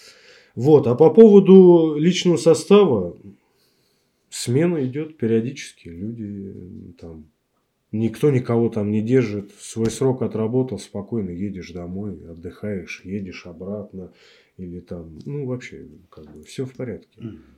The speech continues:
Speaker 2: А
Speaker 1: с
Speaker 2: в-,
Speaker 1: этим.
Speaker 2: ещё по поводу, вот я как раз последнее, о чём говорил,
Speaker 1: Мгм.
Speaker 2: по поводу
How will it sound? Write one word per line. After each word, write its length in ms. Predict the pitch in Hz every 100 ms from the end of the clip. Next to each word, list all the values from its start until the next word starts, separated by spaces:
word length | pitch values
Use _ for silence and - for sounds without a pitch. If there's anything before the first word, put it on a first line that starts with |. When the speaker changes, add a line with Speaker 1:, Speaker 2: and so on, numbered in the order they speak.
| _ _ _ _ _
Speaker 2:
А 160 | - 113
Speaker 1:
с 100 | 117
Speaker 2:
в-, 40 |
Speaker 1:
этим. 280 | 123 120 -
Speaker 2:
ещё 380 | 139 139 190 190
по 140 | 190
поводу, 340 | - 185 180 156
вот 80 | 147
я 180 | 139
как 100 | 127 131
раз 440 | 135 131 - - -
последнее, 400 | 117 147 113 110
о 20 |
чём 200 | - 110
говорил, 320 | 117 139 160
Speaker 1:
Мгм. 80 | 127
Speaker 2:
по 60 |
поводу 480 | 107 127 120 117 117